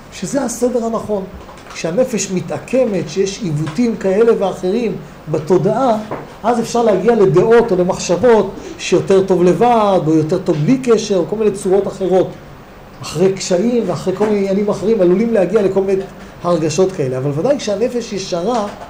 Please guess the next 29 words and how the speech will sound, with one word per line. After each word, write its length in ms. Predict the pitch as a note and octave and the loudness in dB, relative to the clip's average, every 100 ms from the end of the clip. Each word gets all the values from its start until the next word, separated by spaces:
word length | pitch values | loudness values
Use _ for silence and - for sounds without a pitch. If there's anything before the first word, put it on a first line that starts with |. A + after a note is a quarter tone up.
| - - - - - - - - - | -20 -20 -20 -20 -20 -20 -20 -14 -6
אז 180 | C#3 C#3+ | -4 -4
ה-, 140 | D3 D#3 C#3 | -6 -4 0
היושר 540 | C#3+ A#3 C#4 - A3+ | 2 2 2 0 0
הפנימי, 580 | F#3+ - F3+ G3 C#4 A3+ D3+ | 0 -2 -2 0 0 0 0
"באלוקים 440 | E3 D#3 B3+ A3+ | 0 0 -2 -2
עשה 260 | F#3+ A#3 A3 | -2 -2 0
את 120 | A3 | 0
האדם 340 | F#3+ G3 A3+ | -2 -2 -2
ישר", 380 | A3 - D4+ C4 A#3 - - - - - | -2 -2 -2 -2 -6 -16 -20 -20 -16 -2
היושר 420 | E3+ C4 - A#3+ | 0 0 0 -2
הפנימי, 440 | - G3 G#3+ B3+ A#3 E3+ | -2 -4 -2 -2 -4 -8
בצורה 320 | D#3 - A3 A3+ | -10 -6 -4 -4
הכי 180 | A#3+ | -4
פשוטה, 300 | A#3 G3 A#3 | -6 -4 -2
מ-, 360 | A#3 G#3+ G#3+ F#3 | 0 0 0 -4
מחבר 460 | - F3+ D#3 A#3+ C4 | -4 -4 0 2 2
אותנו, 280 | A#3 G#3 F#3+ | 0 -4 -4
מבטא 280 | F3+ F3+ F3+ | -4 -4 2
אותנו, 320 | B3 A3+ G#3+ G3+ - - - | 0 0 -4 -8 -12 -18 -2
להגיע 560 | F3 F3+ D#3+ B3 A3+ A3 - - - - | 0 0 2 2 4 2 -2 -8 -14 -2
לאותה 520 | E3 F#3+ F#3 G#3+ G#3 G#3+ - - - | 2 2 2 2 2 -2 -8 -18 -14
שלמות, 580 | - - F3 F3 F3+ C#3+ | -10 0 2 2 0 0
לאותה 220 | D3+ F#3 | 0 -2
תסיסה. 360 | - F3+ - C3+ | -2 -8 -6 -8
אבל 240 | C3 D3 | -6 -6
השאלה 300 | C#3+ F3 A#3 | -6 -6 -4
היא 120 | A#3+ F#3+ | -4 -4
מה 80 | |
עומד 400 | B3 F3+ D#3+ F#3+ | -4 -4 -2 -2